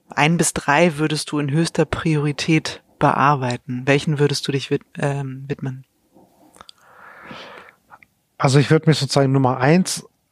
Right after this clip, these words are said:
Speaker 2: ganz klar Nummer eins sozusagen, ist, ist, ist das, das Leistungsangebot. Also was mach ich als, also was ist mein Wertbeitrag als, äh, als, als Agentur? Was ist da, wa-,
Speaker 1: Mhm.
Speaker 2: was ist ma-, was ist meine Story? So, wenn,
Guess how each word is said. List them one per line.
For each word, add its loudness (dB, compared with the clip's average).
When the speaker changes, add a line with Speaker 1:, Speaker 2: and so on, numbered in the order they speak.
Speaker 2:
ganz 0
klar 2
Nummer 2
eins 2
sozusagen, -4
ist, -6
ist, -4
ist -2
das, 0
das -4
Leistungsangebot. 0
Also -2
was -2
mach -2
ich -8
als, 0
also 0
was 2
ist -4
mein 0
Wertbeitrag 0
als, -4
äh, -2
als, -2
als 2
Agentur? -2
Was -4
ist -6
da, 0
wa-, 0
Speaker 1:
Mhm. -4
Speaker 2:
was 2
ist 0
ma-, 2
was 2
ist -6
meine 4
Story? -2
So, -6
wenn, -2